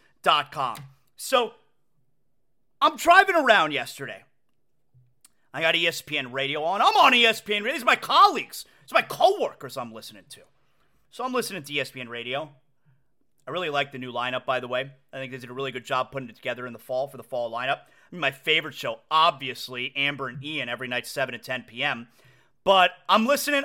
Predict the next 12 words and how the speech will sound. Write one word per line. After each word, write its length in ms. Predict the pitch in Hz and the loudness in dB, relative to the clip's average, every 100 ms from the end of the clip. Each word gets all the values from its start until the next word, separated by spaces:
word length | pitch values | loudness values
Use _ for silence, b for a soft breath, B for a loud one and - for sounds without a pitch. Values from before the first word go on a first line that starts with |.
| - | 2
I 60 | |
also 340 | 185 220 - 214 | 2 2 0 -2
like 340 | 196 190 - _ _ _ _ _ _ | -2 -4 -8 _ _ _ _ _ _
Carlin 500 | - 214 208 208 208 | 4 8 8 6 -2
versus 400 | 170 202 - 185 | 0 -2 -2 -10
Joe 400 | 131 135 320 349 | -4 10 10 10
a 20 | |
lot. 280 | 160 113 - _ _ _ | 2 -2 -8 _ _ _
Chris 300 | - 214 226 | -2 0 0
Carlin, 420 | - 214 214 214 180 | 0 4 4 4 -4
Joe 240 | 185 202 | -2 -2
Fortenbaugh. 720 | 190 247 302 208 139 117 101 | -2 -2 -2 -2 -10 -12 -12